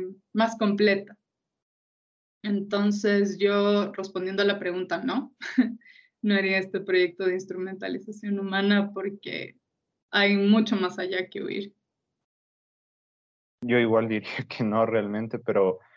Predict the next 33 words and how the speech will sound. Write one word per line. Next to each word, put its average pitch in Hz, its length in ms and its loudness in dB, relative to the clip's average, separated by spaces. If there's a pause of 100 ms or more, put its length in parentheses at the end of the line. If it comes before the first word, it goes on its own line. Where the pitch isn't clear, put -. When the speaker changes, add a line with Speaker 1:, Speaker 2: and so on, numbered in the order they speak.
(920)
Speaker 2:
creo 135 220 2
que 120 120 2
ya 113 100 6
dijeron 110 380 -2
todas 110 200 -2
las 107 160 -4
buenas 107 260 -8
razones. 135 500 -8
Por 120 160 0
un 120 160 0
lado 123 320 4
está 107 380 -2
el, 98 520 -6 (200)
lo 110 340 -4
que 104 300 2
significa 113 720 -2
que 98 400 -2 (840)
alguien 113 300 -2
con 107 360 -8
tecnología 107 680 -2
decida 107 420 -4
por 101 140 -2
el 98 80 -2
resto 107 300 -4
del 98 120 -4
mundo 101 260 -6
y 98 40 -8
simplemente 101 540 -6
los 98 200 -4
obliga 101 380 -2
a 98 60 -4
todos 101 340 -2
a 90 200 -8